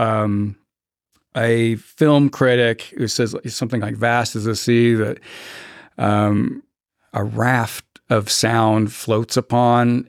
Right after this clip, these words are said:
you know, in cinema. So it's basically talking about the,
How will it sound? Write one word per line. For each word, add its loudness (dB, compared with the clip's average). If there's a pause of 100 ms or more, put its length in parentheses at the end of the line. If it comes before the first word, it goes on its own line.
you -4
know, -4
in -4
cinema. 2
So 0
it's -2
basically 0
talking 0
about 2
the, 0